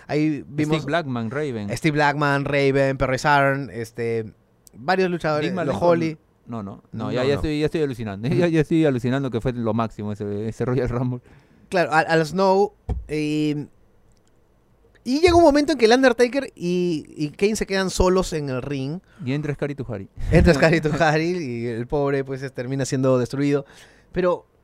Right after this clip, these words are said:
Speaker 1: muy bacán, todo fue armado muy bacán. Y, este, creo que fue importante el push que se le dio a Kane.
Speaker 2: Claro,
Speaker 1: Porque
Speaker 2: entró
Speaker 1: Kane
Speaker 2: en el
Speaker 1: queda
Speaker 2: número
Speaker 1: último.
Speaker 2: tres, entró en el número tres y se
Speaker 1: No
Speaker 2: quedó
Speaker 1: estoy, no, no, entró, él entró después de Drew Carey.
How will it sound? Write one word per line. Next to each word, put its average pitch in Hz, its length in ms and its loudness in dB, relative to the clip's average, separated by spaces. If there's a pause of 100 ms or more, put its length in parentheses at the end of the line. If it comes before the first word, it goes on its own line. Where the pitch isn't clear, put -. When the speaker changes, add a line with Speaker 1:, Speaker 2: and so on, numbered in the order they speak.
(440)
Speaker 1:
muy 127 440 -4
bacán, 147 440 0
todo 220 180 -2
fue 226 180 -2
armado 185 400 -4
muy 196 160 -2
bacán. 185 420 -4 (240)
Y, 147 160 -10
este, 143 240 -14
creo 220 180 -2
que 214 140 -4
fue 214 340 2
importante 185 500 -4
el 175 80 2
push 185 220 0
que 180 120 -6
se 160 100 -8
le 139 80 -2
dio 151 80 2
a - 20 0
Kane. 175 380 -2 (1120)
Speaker 2:
Claro, 131 300 0
Speaker 1:
Porque 107 120 -2
Speaker 2:
entró 156 260 2 (200)
Speaker 1:
Kane 131 120 -6
Speaker 2:
en 127 100 -4
el 160 60 0
Speaker 1:
queda 156 140 2
Speaker 2:
número 160 180 4
Speaker 1:
último. 143 180 2
Speaker 2:
tres, - 400 -2 (280)
entró 120 280 -4
en 165 80 -6
el 139 60 -4
número 127 220 -4
tres 110 380 -6
y 104 120 -10
se 113 120 -4
Speaker 1:
No 185 60 -8
Speaker 2:
quedó - 120 -2
Speaker 1:
estoy, 220 220 -6
no, 233 180 -4
no, 170 200 -8
entró, 214 200 -4
él 226 140 0
entró 262 240 4
después 247 240 2
de 240 60 0
Drew 233 100 0
Carey. 147 320 0